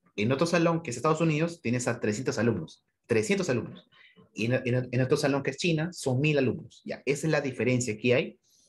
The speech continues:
entre Estados Unidos, el Perú y China.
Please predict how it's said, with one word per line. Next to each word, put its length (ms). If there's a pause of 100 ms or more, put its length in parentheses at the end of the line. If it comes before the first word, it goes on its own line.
(300)
entre 240
Estados 320
Unidos, 380
el 140
Perú 460
y 80
China. 340